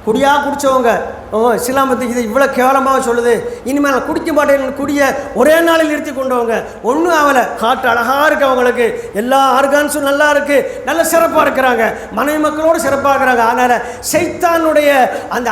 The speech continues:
அறிவுறுத்துதல், கெட்டதை கொஞ்சம் கொஞ்சமா விடுனா, ஏன்னா கொஞ்சம் கொஞ்சமா விடவே மாட்டோம். சிகரெட்டை கொஞ்சம் கொஞ்சமா குறைச்சிட்டு வந்தோம், திடீர்னு வீட்டுல பொண்டாட்டி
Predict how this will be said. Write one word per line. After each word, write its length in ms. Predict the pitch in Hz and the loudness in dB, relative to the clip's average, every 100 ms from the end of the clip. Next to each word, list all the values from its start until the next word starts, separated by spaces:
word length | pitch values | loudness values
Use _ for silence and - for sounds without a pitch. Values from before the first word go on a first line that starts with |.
| 240 | 0
அறிவுறுத்துதல், 640 | 320 320 285 302 339 359 359 - 294 | 0 -4 -6 0 0 0 -4 -6 -4
கெட்டதை 340 | 294 311 294 247 | -2 0 0 -2
கொஞ்சம் 200 | 277 277 | -2 -2
கொஞ்சமா 260 | 277 269 254 | -2 0 0
விடுனா, 260 | 262 262 226 | 0 0 2
ஏன்னா 140 | 254 254 | 0 0
கொஞ்சம் 180 | 254 254 | -2 -2
கொஞ்சமா 200 | 262 254 220 | -2 -2 0
விடவே 180 | 240 226 | 0 0
மாட்டோம். 260 | 202 190 - - - | -2 -4 -6 -12 -4
சிகரெட்டை 260 | 262 262 254 | -2 0 0
கொஞ்சம் 200 | 226 233 | 0 0
கொஞ்சமா 220 | 240 247 208 | 2 2 0
குறைச்சிட்டு 300 | 220 220 220 | -2 -4 -4
வந்தோம், 240 | 214 220 214 | 0 0 0
திடீர்னு 280 | 226 247 226 | -4 -4 -4
வீட்டுல 160 | 226 208 | -4 -2
பொண்டாட்டி 340 | 208 233 226 | -2 0 0